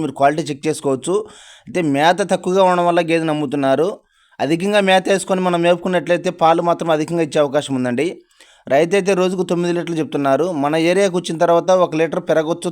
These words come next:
తగ్గొచ్చు. కాబట్టి మనమైతే ప్రస్తుతానికైతే ఎనిమిది లీటర్లు అంచనా వేసుకోవాలి. గేదె మాత్రం చాలా బాగుందండి,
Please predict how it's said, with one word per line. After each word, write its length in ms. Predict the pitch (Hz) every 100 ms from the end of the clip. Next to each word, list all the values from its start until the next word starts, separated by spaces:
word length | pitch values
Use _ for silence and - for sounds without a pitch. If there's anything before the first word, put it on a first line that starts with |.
| 170
తగ్గొచ్చు. 460 | 131 147 139 160 208 - _ _ _ _ -
కాబట్టి 280 | 156 175 180 185
మనమైతే 440 | 170 180 180 208 208 143 101 - _ -
ప్రస్తుతానికైతే 540 | 147 - 190 185 175 190
ఎనిమిది 180 | 175 175
లీటర్లు 180 | 170 175
అంచనా 200 | 170 147 165
వేసుకోవాలి. 500 | 143 139 135 131 147 - _ _ _ - 113
గేదె 160 | 156 180
మాత్రం 180 | 165 160 156
చాలా 180 | 156 170
బాగుందండి, 320 | 156 143 139